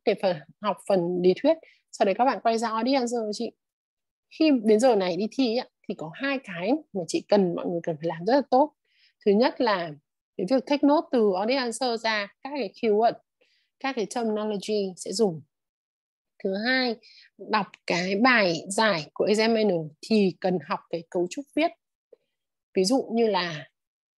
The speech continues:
làm gì trên cái giấy tờ nào. Ví dụ như vừa xong các bạn đọc examiner comment, đúng không? Ông ấy nói rất là rõ là nếu mà chỉ kiểm tra cái, um, giao dịch mua đấy có được tính toán đúng hay không,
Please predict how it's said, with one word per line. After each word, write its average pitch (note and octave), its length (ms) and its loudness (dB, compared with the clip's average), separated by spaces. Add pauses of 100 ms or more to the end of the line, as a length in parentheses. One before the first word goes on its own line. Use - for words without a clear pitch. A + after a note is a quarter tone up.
(220)
làm G3 320 0
gì F3 460 4
trên C4+ 260 2
cái G#3 100 2
giấy F#3+ 200 2
tờ A#3+ 120 -2
nào. F#3 240 -4
Ví F#3 60 -4
dụ B3 80 0
như C#4 120 2
vừa B3+ 80 2
xong B3+ 200 -4
các C4+ 60 -2
bạn C4+ 100 -2
đọc A#3 180 -2
examiner B3 520 -4 (920)
comment, A3+ 320 0
đúng G3+ 120 -2
không? A3 100 -4 (480)
Ông A#3+ 180 4
ấy A3+ 80 6
nói G3+ 180 4
rất C4 80 4
là C4 120 0
rõ G#3+ 260 -4
là C4 140 -4 (440)
nếu A3 220 4
mà E4 300 0
chỉ A#3 500 2
kiểm F#3 260 -2
tra C#4+ 540 -2 (840)
cái, F#3 400 -10
um, A3+ 560 -6
giao B3 140 6
dịch A#3 200 -2
mua A#3+ 200 2
đấy G#3 520 -2
có G3+ 80 -2
được C4+ 160 -2
tính G3 140 -2
toán F#3 120 -8
đúng F#3+ 120 -2
hay A#3+ 80 -4
không, B3+ 160 2